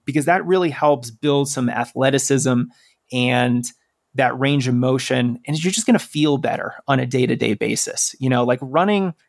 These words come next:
running's great. I mean, look at me. Like, my whole life <laughs> revolves around running, right? I love the sport. It's my passion. But at the same time, I recognize it's a fairly one-dimensional activity. We've gotta do some other things to build up our bodies in different ways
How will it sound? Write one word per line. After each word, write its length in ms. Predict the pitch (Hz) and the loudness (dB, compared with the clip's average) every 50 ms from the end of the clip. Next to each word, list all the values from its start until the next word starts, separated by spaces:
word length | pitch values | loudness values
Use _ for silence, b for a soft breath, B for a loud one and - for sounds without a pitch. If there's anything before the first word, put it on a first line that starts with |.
| _ _ _ _ | _ _ _ _
running's 380 | 147 131 175 208 247 247 156 | -4 0 2 2 2 2 0
great. 400 | - - 123 127 131 123 117 - - - | -4 -4 -2 0 0 0 0 -4 -8 -4
I 80 | 127 | -2
mean, 260 | 131 131 131 123 127 - - | 0 0 0 0 -4 -8 0
look 200 | 156 170 170 170 | 0 2 2 2
at 80 | 123 | -2
me. 180 | 120 117 101 101 | -2 -4 -4 -2
Like, 220 | 127 131 120 - | -4 -4 -4 -2
my 140 | 143 143 147 | -2 -2 0
whole 200 | 151 175 180 151 | 0 0 0 2
life 260 | 143 139 143 143 - | 2 2 2 2 -2
<laughs> 40 | 127 | -4
revolves 480 | 135 131 127 123 - 165 151 131 120 139 | -4 -2 -2 0 0 0 0 0 0 -2
around 300 | 127 131 127 127 120 127 | 0 0 0 0 0 0
running, 300 | 135 131 127 120 110 117 | -2 -2 -2 -4 -4 -2
right? 300 | 123 123 135 151 156 B B B B | 0 0 0 0 -2 B B B B
I 80 | - 139 | -4 -4
love 360 | 131 131 143 160 170 160 151 | -2 0 2 2 2 2 0
the 80 | 151 139 | -2 -4
sport. 560 | - - - - 135 131 135 135 127 123 - | -4 -8 -6 -4 0 2 2 2 0 -2 -4
It's 180 | - 135 - - | -8 -8 -2 -2
my 220 | 123 113 113 117 - _ _ | -2 -2 -2 -4 -12 _ _
passion. 580 | - - 160 151 151 139 - - 143 131 131 127 B B B B B B B | -8 -4 -2 -2 0 0 -2 -2 0 0 -2 -4 B B B B B B B
But 100 | 190 190 | -2 0
at 60 | 185 | 0
the 60 | 175 | -2
same 220 | - - 190 185 175 | -2 0 0 0 -2
time, 280 | - 175 180 170 151 | 0 0 0 0 2
I 100 | 139 131 | 0 0
recognize 720 | 127 143 147 143 143 131 123 131 127 127 123 123 120 - b b b b _ | 0 0 0 0 -2 -6 -2 0 2 2 2 0 0 -4 b b b b _
it's 140 | - - | -6 -4
a 60 | 165 151 | -4 -4
fairly 340 | - - 185 185 180 165 | -2 0 0 2 2 0
one-dimensional 760 | 127 123 131 139 139 131 127 127 127 123 123 - - 131 120 117 | 0 0 0 0 2 2 2 0 0 0 -2 -4 -4 -2 0 0
activity. 560 | 110 110 - - - 113 110 - - - - b b b b b | 0 -2 -2 -4 -4 -4 -4 -6 -14 -18 -20 b b b b b
We've 120 | - 143 123 | -8 -6 -2
gotta 220 | 160 156 156 170 | 0 0 0 2
do 140 | 143 147 151 | 0 0 -2
some 220 | 139 - 131 - - | -2 -4 -6 -6 -2
other 280 | 143 143 135 139 135 | 0 0 2 0 -2
things 580 | 139 - - - 135 131 127 127 127 120 - - | -2 -4 -4 0 0 2 2 2 0 0 -2 -6
to 120 | - - 127 | -6 -10 -8
build 260 | - 147 151 143 131 | -2 0 0 2 2
up 140 | 135 127 - | 0 0 -2
our 100 | 123 123 | -4 -6
bodies 540 | 117 - 123 123 123 123 123 123 120 - 131 | -2 0 2 2 2 2 0 -2 -2 0 0
in 100 | 127 123 | 0 0
different 320 | 139 127 - 123 117 127 | 0 -2 -2 -6 -6 -2
ways 500 | 147 190 208 180 143 127 123 123 - b | 0 2 2 2 0 0 -2 -4 -6 b